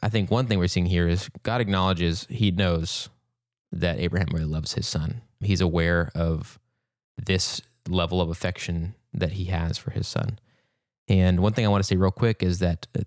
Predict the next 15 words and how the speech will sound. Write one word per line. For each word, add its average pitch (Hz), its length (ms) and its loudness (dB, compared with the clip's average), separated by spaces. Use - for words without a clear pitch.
that - 260 -4
God 151 340 0
is, 92 520 2
in 87 200 2
other 101 100 2
places 101 300 0
in 87 60 0
Scripture, - 360 0
very 95 320 4
clearly 90 540 2
clarifies 92 480 0
that 80 100 -4
he 101 320 2
is 92 160 2
not 90 560 2